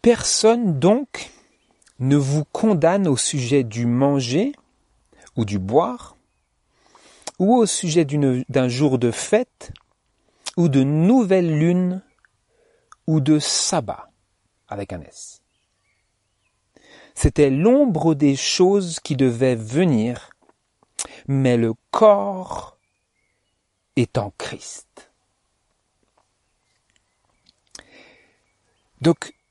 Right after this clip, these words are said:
l'apôtre Paul ici, Paul ici, sous, sous l'inspiration de l'Esprit de Dieu, nous dit que parce que Jésus a fait ce sacrifice et a effacé ce qui était contre nous, à savoir l'obligation des ordonnances, eh ben, nous ne,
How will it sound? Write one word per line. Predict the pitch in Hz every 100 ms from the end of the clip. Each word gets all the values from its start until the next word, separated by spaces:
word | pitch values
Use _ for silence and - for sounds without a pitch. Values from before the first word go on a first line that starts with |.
| _
l'apôtre | 143 240 - 175
Paul | 214
ici, | 180 151 - 220 - -
Paul | 196
ici, | 156 - 190
sous, | - 156 156 151
sous | 151
l'inspiration | 143 - 147 139 - 143
de | 127
l'Esprit | 131 -
de | 139 127
Dieu, | 190
nous | 202 139
dit | 202 254
que | 220 262 - _ _ _ _ - - - _ _ _ _ _
parce | 202 185 - - -
que | 202
Jésus | 170 131 147 190 170 151 269 285
a | 190
fait | - 165
ce | 151
sacrifice | - 131 - - - 220 - - _ - _
et | 160 147
a | 135 - _ -
effacé | 269 247 - 190 185 214
ce | 180
qui | 160 160
était | 147 143 - -
contre | 185 - 160
nous, | 165 143
à |
savoir | 143 135 135
l'obligation | 143 143 139 143 - 135
des | 123
ordonnances, | 131 127 165 214
eh | 135
ben, | 143
nous | 151
ne, | 151 151